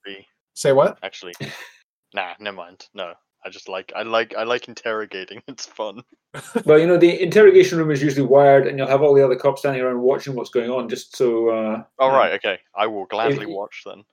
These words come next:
Speaker 3: you actually want to be in the room, though?
Speaker 1: No, no, I will just watch from, like, I don't know, what, is it, like, a two-way mirror or something?
Speaker 3: Yeah, we got one of those, and they got T V
Speaker 1: Oh.
Speaker 3: screens and stuff you can use as well, so
Speaker 1: Sweet.
Speaker 3: it's,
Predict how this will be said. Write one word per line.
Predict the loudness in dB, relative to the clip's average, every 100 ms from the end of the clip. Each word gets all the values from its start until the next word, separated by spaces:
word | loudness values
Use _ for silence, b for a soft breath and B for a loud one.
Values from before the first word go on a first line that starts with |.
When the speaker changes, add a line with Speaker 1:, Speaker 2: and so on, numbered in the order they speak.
| _ _
Speaker 3:
you | 0 2
actually | 2 0
want | -2 -4
to |
be | -2
in | -2
the | 0
room, | -2 -2
though? | -2 -4 -8 _ _ _ _ _ _ b b
Speaker 1:
No, | 0 2 2
no, | 0 2
I | 0
will | 0
just | -6 -6
watch | -4 -4
from, | -8
like, | -8 -6 -6
I |
don't | -8 -10
know, | -10
what, | -10 -10
is | -14
it, | -14
like, | -14
a | -14
two-way | -16 -12 -12
mirror | -12 -14 -12 -12
or |
something? | -14 -18 -18 -20 _ _
Speaker 3:
Yeah, | -4 -2 0
we | 0
got | -2 -2
one | -4
of | 0
those, | 0 0
and | -4
they |
got | -6 -6
T | -6
V | -2
Speaker 1:
Oh. | -2
Speaker 3:
screens | -2 -4 -6
and | -8
stuff | -8 -6
you | -8
can |
use | -6 -6
as | -4
well, | -2 -4
so | -4 -6
Speaker 1:
Sweet. | -6 -6 -4
Speaker 3:
it's, | -6 -8 -14 -18